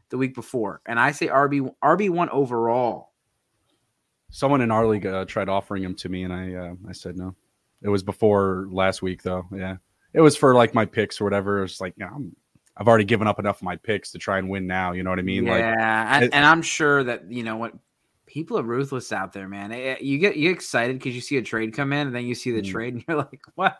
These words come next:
Speaker 1: the?" Like, people are just trying to rip you off.
Speaker 2: I almost, I almost had a, a deal closed for Fields last week. I was gonna trade, uh, Derek Carr for Fields and just couldn't get it off the ground. And that one, I was trying to give up a first,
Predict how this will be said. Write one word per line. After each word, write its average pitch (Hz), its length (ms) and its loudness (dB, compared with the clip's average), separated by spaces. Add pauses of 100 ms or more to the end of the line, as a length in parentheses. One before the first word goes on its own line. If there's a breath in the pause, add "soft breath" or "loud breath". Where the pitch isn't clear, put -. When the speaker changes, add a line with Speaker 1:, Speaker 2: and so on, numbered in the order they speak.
Speaker 1:
the?" - 140 -14 (520 loud breath)
Like, 113 300 -6 (240)
people 185 320 0
are 120 140 0
just 110 320 -10
trying 127 240 -2
to 107 60 -8
rip 120 200 -8
you 104 120 -6
off. 110 420 -2 (500)
Speaker 2:
I 110 120 8
almost, 175 320 8
I 120 100 8
almost 151 300 4
had 127 260 4
a, 113 220 4
a 107 80 -2
deal 113 260 2
closed 113 320 0
for 101 160 -4
Fields 113 380 0
last 90 240 -4
week. 95 180 -2
I 98 60 2
was 98 100 0
gonna 98 160 -2
trade, 95 480 -2
uh, 92 480 -2
Derek 101 300 0
Carr 104 180 4
for 101 160 -4
Fields 92 420 -4
and 90 220 -6
just 90 240 -12
couldn't 95 240 -4
get 95 140 -4
it 95 60 -2
off 92 120 -4
the 92 80 -8
ground. 101 240 -2
And 98 100 -4
that 123 160 6
one, 120 120 4
I 107 80 4
was 101 120 0
trying 113 340 2
to 98 40 0
give 95 160 -2
up 92 140 -4
a - 40 -10
first, - 320 -10